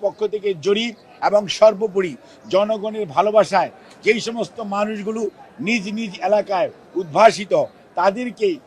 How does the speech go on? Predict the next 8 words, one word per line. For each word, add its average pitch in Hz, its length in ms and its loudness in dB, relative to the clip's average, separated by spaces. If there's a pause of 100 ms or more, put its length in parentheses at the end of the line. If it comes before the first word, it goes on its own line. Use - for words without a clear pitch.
(180)
বাংলাদেশ 190 440 -2
জাতীয়তাবাদী 185 720 -2
দল 170 220 -2 (240)
ইনশাল্লাহ 185 500 0
আপনারা 175 260 -6
দেখতে 175 340 -8
পাবেন 196 300 0 (360)
খুবই 233 340 -2